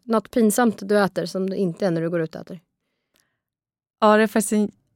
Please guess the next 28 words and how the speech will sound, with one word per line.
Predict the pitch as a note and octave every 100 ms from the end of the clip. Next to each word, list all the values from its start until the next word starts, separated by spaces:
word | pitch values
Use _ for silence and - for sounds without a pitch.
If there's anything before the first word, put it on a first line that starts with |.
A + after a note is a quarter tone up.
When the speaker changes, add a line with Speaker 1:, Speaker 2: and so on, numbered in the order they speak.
| _
Speaker 2:
en | A3+
ganska | A3 G#3 G#3+
rolig | A#3+ G#3+ A3+ B3
situation. | A#3 G#3 G#3 C#4+ G3+ G#3 G#3 -
Jag | G#3+ A3 A3 G#3+
var | A3
på | A3
väg | G#3 F#3+
till | G3+
dig | G3 G#3+ A4 - _ _ _ _ _ -
och | G3+
vi | G#3 G3+
skulle | - G#3 G3 G3 F#3+ G3+
Speaker 1:
Det | G#3+
händer | G3+ F3
ganska | F3 E3 E3+
ofta, | - F#3+
ska | A#3
Speaker 2:
Det |
Speaker 1:
jag | A3+
Speaker 2:
händer | G3
Speaker 1:
säga. | -
Speaker 2:
ganska | - -
ofta. | - - - - _ _ _ _
Och | G#3+
träffar | G#3 A3 -
en | G3+ G3+
kollega | A3+ A#3+ A#3 G#3+ C4+ A#3